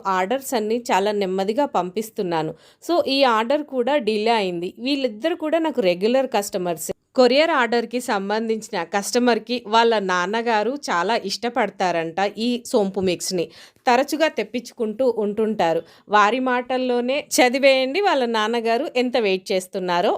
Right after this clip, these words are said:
మా సోంపు మిక్స్ గురించి. "రెడీ అయిందా మేడం? మా నాన్నగారు కాల్ చేశారు. నేను ఆర్డర్ చేశానంటే నమ్మట్లేదు. ఇగో ఇలా ఖాళీ సోంపు డబ్బా ఫోటో కూడా పెట్టారు,"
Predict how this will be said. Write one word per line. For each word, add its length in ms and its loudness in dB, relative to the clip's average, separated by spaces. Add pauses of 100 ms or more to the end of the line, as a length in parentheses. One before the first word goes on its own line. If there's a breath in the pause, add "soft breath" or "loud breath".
మా 180 2
సోంపు 340 0
మిక్స్ 300 -4
గురించి. 420 -6 (420)
"రెడీ 340 4
అయిందా 340 2
మేడం? 380 2
మా 120 0
నాన్నగారు 560 2
కాల్ 340 2
చేశారు. 480 0 (360 loud breath)
నేను 240 4
ఆర్డర్ 380 2
చేశానంటే 680 0
నమ్మట్లేదు. 840 0 (380 soft breath)
ఇగో 240 4 (120)
ఇలా 260 2 (280)
ఖాళీ 320 2
సోంపు 320 0
డబ్బా 300 2
ఫోటో 420 -2
కూడా 300 0
పెట్టారు," 540 0